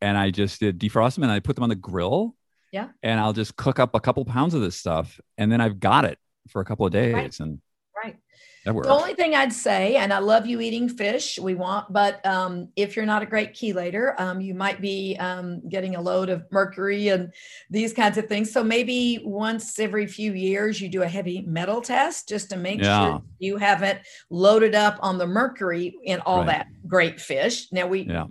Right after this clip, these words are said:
Speaker 2: I want you to eat fish. It's healthy. But I have to do that on myself. I'm not a great chelator. Once a year, I'll do my heavy metal test. And now I know,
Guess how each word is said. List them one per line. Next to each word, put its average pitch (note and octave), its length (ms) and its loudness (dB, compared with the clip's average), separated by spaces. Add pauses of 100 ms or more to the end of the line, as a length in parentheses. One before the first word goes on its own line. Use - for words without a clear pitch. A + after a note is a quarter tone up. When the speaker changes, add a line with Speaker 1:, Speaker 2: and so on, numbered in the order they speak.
Speaker 2:
I - 60 -10
want G#3+ 220 0
you A#3+ 80 0
to A#3+ 40 0
eat B3+ 200 -2
fish. G3 280 2
It's F#3+ 140 -4
healthy. F3+ 480 2 (500)
But G#3 160 2
I A3+ 280 6
have A3 220 0
to A3+ 100 -4
do G#3+ 140 -2
that G#3 120 2
on F#3+ 120 0
myself. F#3+ 380 0
I'm G3 120 0
not G#3 160 2
a A3 40 2
great G3+ 280 2
chelator. E3+ 520 2
Once F#3 280 -4
a - 20 -8
year, G3+ 320 0
I'll G3+ 160 4
do A3 160 -2
my G#3 160 2
heavy F#3 300 0
metal E3 260 -4
test. G3 300 0
And F3+ 120 0
now A#3 220 2
I A3 160 4
know, F#3 400 0